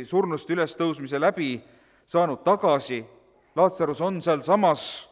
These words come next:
juures. Ta on üks, kes istub Jeesusega lauas. Ja siis Maarja võtab ühe naela ehtsat hinnalist nardisalvi,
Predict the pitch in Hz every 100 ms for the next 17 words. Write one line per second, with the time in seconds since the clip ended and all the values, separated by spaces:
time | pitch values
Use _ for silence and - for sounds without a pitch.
0 | _ _ - 180 214 175 143 - - _
1 | _ _ _ _ _ - 170 170 220 -
2 | - 160 180 190 - 165 - - 135 180
3 | 151 143 139 139 185 226 139 113 - -
4 | _ _ _ _ _ _ _ _ _ _
5 | 131 180 160 196 190 127 107 95 - -
6 | _ _ _ _ _ _ _ - 180 156
7 | 120 127 127 110 101 - _ _ 131 165
8 | 180 127 127 156 - 110 - 165 143 101
9 | 95 - 160 170 104 143 165 135 104 95